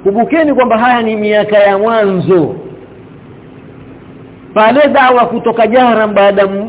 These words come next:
mwaka wa tatu, kwa hivyo ni mwaka wa nne, wa tano na wa sita hapo.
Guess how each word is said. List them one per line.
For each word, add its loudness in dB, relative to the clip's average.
mwaka -2
wa 2
tatu, -2
kwa 2
hivyo 0
ni -6
mwaka -4
wa 2
nne, 0
wa 2
tano 2
na 0
wa 2
sita 0
hapo. -2